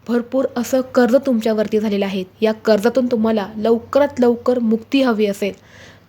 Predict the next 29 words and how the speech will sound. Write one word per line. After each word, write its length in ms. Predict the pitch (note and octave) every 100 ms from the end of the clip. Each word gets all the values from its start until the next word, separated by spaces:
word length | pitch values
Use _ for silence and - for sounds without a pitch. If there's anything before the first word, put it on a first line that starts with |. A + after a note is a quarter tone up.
| -
तरीसुद्धा 520 | A3+ B3 B3+ B3+ C4 C4
तुम्ही 180 | G#3+
हा 120 | G3+ G#3
उपाय 300 | G3+ G3 G#3+
करू 240 | G#3+ F#3+
शकता. 360 | - F#3 - F#3 - _ - - _
तुमच्या 240 | A3 G#3 A3
घरातून 420 | G#3+ G#3+ G#3+ A3
गरिबी 440 | G#3+ G#3+ A#3 G#3 F#3+ -
आणि 140 | G#3+
दरिद्री 440 | G3+ G#3+ A3+ G3+ F#3 - - - -
ही 160 | B3+
निघून 460 | B3 A#3+ G#3 B3 D4 D#4
जात 260 | B3+ A3 G#3+
नसेल, 360 | G#3+ A3 F#3 F#3+ - - _ -
सतत 320 | B3 C#4 C#4
तुमच्या 260 | A#3+ A3 A3+
घरामध्ये 420 | A3+ A3 G#3+ A3
पैशांच्या 580 | A3 G#3+ G#3 C4 B3 B3
अडचणी 400 | - G#3 G3+ G#3+
येत 140 | G#3 G#3
असेल 380 | G#3 G3+ F#3 -
तर 60 | G#3+
तरीसुद्धा 580 | G#3 G#3+ G3+ G3+ - C#4
तुम्हाला 340 | C#4 A#3 A3 G3
हा 200 | G3 G3
उपाय 300 | F#3+ F#3+ F#3
करायचा 380 | F3+ F3+ F3 F3+
आहे. 140 | F3+